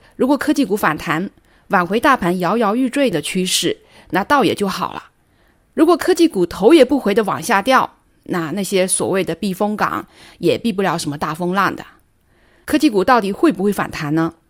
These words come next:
我认为严重超卖，技术上存在反弹的需要，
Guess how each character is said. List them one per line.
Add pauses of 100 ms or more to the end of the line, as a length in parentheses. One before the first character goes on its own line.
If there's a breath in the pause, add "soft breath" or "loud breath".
(480)
我
认
为
严
重
超
卖， (360)
技
术
上
存
在
反
弹
的
需
要，